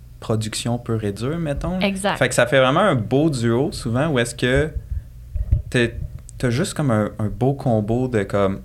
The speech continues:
Speaker 1: un cœur, une tête, tu peux rentrer dans des meetings, t'es capable de t'entendre avec les,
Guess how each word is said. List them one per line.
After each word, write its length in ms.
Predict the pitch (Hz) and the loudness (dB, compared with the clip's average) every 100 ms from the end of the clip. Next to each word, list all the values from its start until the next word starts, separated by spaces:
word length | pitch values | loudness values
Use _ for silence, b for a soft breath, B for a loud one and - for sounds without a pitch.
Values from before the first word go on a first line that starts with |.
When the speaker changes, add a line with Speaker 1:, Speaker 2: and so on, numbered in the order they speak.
| - | 0
Speaker 1:
un 180 | 107 | 0
cœur, 760 | 107 110 117 120 120 120 120 - | 2 4 6 8 6 6 2 -2
une 200 | 117 107 | 0 0
tête, 500 | 110 113 113 117 120 | 2 4 6 4 2
tu 80 | - | -4
peux 100 | - | 0
rentrer 280 | 110 110 123 | 2 2 2
dans 140 | 120 113 | 2 4
des 140 | 110 | 4
meetings, 540 | 110 107 110 123 123 | 4 2 0 2 2
t'es 100 | 120 | 2
capable 260 | 113 110 113 | 2 4 4
de 60 | 107 | 2
t'entendre 400 | 113 101 117 117 | 0 0 2 2
avec 160 | 110 | 2
les, 200 | 113 104 | 0 -2